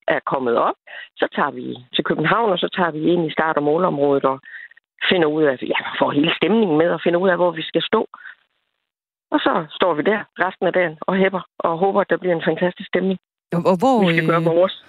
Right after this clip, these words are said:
Speaker 2: har du allerede øjne på, hvor på strækningen, altså det er jo tretten kilometer, har du øjne på, hvor på strækningen i, i, du gerne vil være sammen med din familie?
Speaker 1: Jamen, vi går efter at komme, øh, helt ind i målområdet, og typisk i Frankrig i hvert fald, så er der altid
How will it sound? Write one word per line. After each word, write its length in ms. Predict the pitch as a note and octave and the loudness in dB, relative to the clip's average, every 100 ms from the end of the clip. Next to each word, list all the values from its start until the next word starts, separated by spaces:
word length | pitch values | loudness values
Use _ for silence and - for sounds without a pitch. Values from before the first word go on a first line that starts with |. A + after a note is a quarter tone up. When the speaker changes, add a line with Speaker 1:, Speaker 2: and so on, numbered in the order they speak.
| _ | _
Speaker 2:
har 120 | A3 | 0
du 80 | A3+ | 2
allerede 360 | A3 B3 A3+ A3+ | 4 2 2 2
øjne 300 | F#3 G3+ C#4+ - | 2 4 4 2
på, 140 | A#3+ G3 | 0 2
hvor 200 | A#3+ A#3+ F#3 | 0 -2 -2
på 100 | F#3 | -4
strækningen, 560 | - F3 A3+ A3 F3 | -2 -2 -2 0 0
altså 180 | E3 E3+ | 0 0
det 80 | E3+ | -2
er 40 | E3+ | -2
jo 80 | - | 0
tretten 260 | F#3+ C4+ | 0 2
kilometer, 380 | A3+ F3+ G#3 F#3 | 0 0 0 0
har 120 | D#3+ | -2
du 80 | D#3+ | 0
øjne 220 | E3 G#3 C4+ | 2 2 2
på, 200 | A#3 G3+ | 0 0
hvor 120 | A#3 | -2
på 100 | F#3 | -4
strækningen 560 | E3 F#3+ - F3+ E3 | -4 -4 -2 0 0
i, 80 | D3+ - | -2 -6
i, 180 | - F3 D#3 | -8 -8 -4
du 60 | F#3+ | 0
gerne 180 | F3+ A3 | 2 2
vil 60 | |
være 120 | G3 G#3 | 0 0
sammen 200 | A3+ G3 | 0 0
med 60 | |
din 140 | E3 D#3+ | -2 -2
familie? 280 | F3+ G#3+ F3+ _ _ _ _ _ _ _ - - | -2 -4 -4 _ _ _ _ _ _ _ -14 -2
Speaker 1:
Jamen, 220 | F3+ D#3+ | 0 0
vi 80 | F3 | 0
går 240 | G#3+ B3 G3 | 0 0 0
efter 260 | G3+ F#3 D#3+ | 0 0 0
at 60 | D3+ | 0
komme, 320 | D#3+ D3 D3 | -2 -2 0
øh, 140 | C#3+ | 0
helt 180 | F3+ A3+ | 2 2
ind 100 | G3 | 2
i 40 | E3 E3+ | 4 4
målområdet, 580 | A#3 E3 C#3+ C#3+ C3 - - - - | 2 0 0 0 0 -4 -18 -10 -2
og 180 | D3 - | -2 0
typisk 340 | B3 B3+ - - | 0 0 -4 -6
i 60 | - E3+ | -4 -2
Frankrig 340 | G3+ D4 E3+ | 0 -2 -2
i 40 | |
hvert 200 | D3 C#3 - | 0 0 0
fald, 140 | C#3+ - | -2 0
så 100 | G3 | 0
er 160 | F3+ | 2
der 100 | F#3 | 2
altid 380 | E3 F3 - | 0 -2 -2